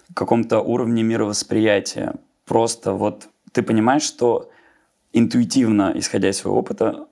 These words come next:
может пойти что-то не так. Ты скорее откажешься от проекта или всё-таки попытаешься найти компромиссы,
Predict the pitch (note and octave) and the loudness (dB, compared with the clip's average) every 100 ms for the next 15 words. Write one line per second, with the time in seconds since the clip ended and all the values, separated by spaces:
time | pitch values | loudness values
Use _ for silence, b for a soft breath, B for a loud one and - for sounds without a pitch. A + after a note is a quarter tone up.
0 | _ - A#2 C3 C#3+ C#3 A#2 G2+ G2+ A2 | _ 2 4 4 2 -2 -4 -4 -2 -4
1 | - - G2+ G2 G2 - - - B B | -4 -4 -2 0 -2 -2 -6 -6 B B
2 | B B _ - C3 B2 A#2 - - - | B B _ -2 2 2 0 -4 -8 0
3 | A#2+ A#2+ - F#2+ - D3 D3 - A2 G#2+ | 2 2 2 -2 0 0 0 -2 -2 -2
4 | G#2 G2+ G2 - G2+ - B B - B2+ | 0 -2 -2 -8 -10 -10 B B -2 0
5 | C#3 B2+ - A#2 B2 A2+ - A2+ G#2+ G#2 | 0 -2 0 0 0 -4 -2 0 2 0
6 | - - - - - A#2 A#2 A2+ G#2+ - | -2 -8 -18 -6 -4 0 2 2 0 -2
7 | G#2+ G#2 A2+ A2+ A2 F#2+ G#2 A2+ C#3+ - | 0 0 0 -2 -2 0 0 0 0 0
8 | C3+ C3 | 0 -2